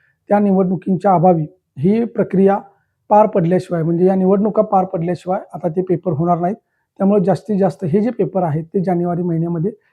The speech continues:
कुठल्याही परिस्थितीमध्ये होऊन केवळ जालनाच नाही, तर जे काही छत्तीस जिल्ह्यांची पदभरती आहे, त्या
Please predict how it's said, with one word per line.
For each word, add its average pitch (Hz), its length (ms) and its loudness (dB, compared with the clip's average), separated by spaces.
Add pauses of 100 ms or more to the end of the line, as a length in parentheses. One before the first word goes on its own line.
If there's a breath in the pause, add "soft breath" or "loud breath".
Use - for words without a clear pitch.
(100)
कुठल्याही 208 340 2
परिस्थितीमध्ये 185 600 -2
होऊन 180 240 0 (840)
केवळ 202 240 10
जालनाच 190 440 6
नाही, 180 160 -2 (440 soft breath)
तर 180 60 0
जे 196 140 4
काही 240 140 6 (100)
छत्तीस 214 260 0
जिल्ह्यांची 185 580 0 (180)
पदभरती 165 420 0
आहे, 151 260 0 (140)
त्या 190 200 0